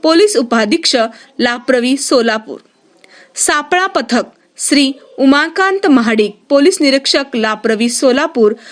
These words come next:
पोलीस अंमलदार पोह शिरीषकुमार सोनवणे, पोणा अतुल घाडगे, पोशी स्वप्नील सन्नके, चापोशी उडानशिव, सर्व ने एंट्री करप्शन ब्युरो सोलापूर.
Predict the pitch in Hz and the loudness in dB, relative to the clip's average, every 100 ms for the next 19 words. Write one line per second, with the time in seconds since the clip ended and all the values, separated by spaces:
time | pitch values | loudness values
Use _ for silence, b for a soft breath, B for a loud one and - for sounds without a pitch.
0 | B - 339 349 440 330 302 320 339 240 | B -2 2 4 2 0 0 0 0 -2
1 | 226 233 b - 339 440 466 320 311 - | -4 -10 b 0 2 2 2 0 0 0
2 | 285 269 277 - 254 302 294 214 202 B | 0 0 0 2 2 2 2 0 -4 B
3 | B B B B _ _ _ _ - 339 | B B B B _ _ _ _ 0 2
4 | 339 381 403 277 - 285 269 - 214 214 | 4 2 0 -4 2 2 2 -2 -6 -2
5 | 240 233 220 226 254 _ _ - 330 330 | -2 0 0 -2 -4 _ _ 0 2 4
6 | 403 403 285 247 254 254 262 269 226 247 | 2 2 -2 0 0 0 0 -2 -2 -2
7 | 294 247 214 220 b b b b - 330 | -2 -2 -2 -6 b b b b -6 -4
8 | 285 294 392 392 370 370 - 269 302 339 | -2 0 2 4 2 0 0 0 2 0
9 | 392 - 349 370 - _ - - 370 359 | 0 2 2 0 -4 _ -6 -2 0 0
10 | 392 254 233 254 b - 254 311 381 254 | -2 -2 -4 -8 b -2 2 2 -2 -4
11 | 262 254 285 311 240 233 - 302 294 277 | -4 -2 -4 -2 -2 -4 -2 0 2 2
12 | 311 320 392 b b - - 254 214 185 | 2 2 0 b b -8 -2 0 0 -4
13 | - | -8